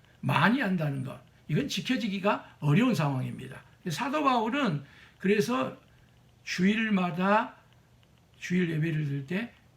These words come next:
규칙적으로 하라고 합니다. 한번 합시다. 규칙의 원리. 규칙의 원리입니다. 자, 그 다음에 네 번째 원리가 있는데요. 수입에 따라서입니다. 한번 합시다. 수입의 원리.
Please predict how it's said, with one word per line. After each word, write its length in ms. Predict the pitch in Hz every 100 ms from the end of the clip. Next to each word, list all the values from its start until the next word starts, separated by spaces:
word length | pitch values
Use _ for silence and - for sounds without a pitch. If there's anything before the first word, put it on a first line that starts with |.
| _
규칙적으로 840 | - 202 - - 330 320 - 175
하라고 240 | 131 127 117
합니다. 440 | 123 143 151 - _ _ -
한번 300 | 190 185 156
합시다. 360 | 143 - 135 131
규칙의 360 | 185 233 185
원리. 420 | 160 135 127 147 - - _ _ - _ - _ _ -
규칙의 320 | 190 240 175
원리입니다. 500 | 131 117 117 131 - - - - - - - -
자, 360 | - 208 151 135 - _
그 140 | -
다음에 400 | 240 302 302 320
네 220 | 302 202 220
번째 380 | 240 220 240
원리가 680 | 233 175 170 180 196 214 -
있는데요. 800 | 160 180 185 170 185 247 151 - - - _ -
수입에 400 | - 277 262 214
따라서입니다. 720 | - 143 127 143 147 151 151 - _ _ _ - _ _
한번 240 | 202 190 170
합시다. 200 | 131 160
수입의 400 | - 269 254 185
원리. 380 | 143 127 123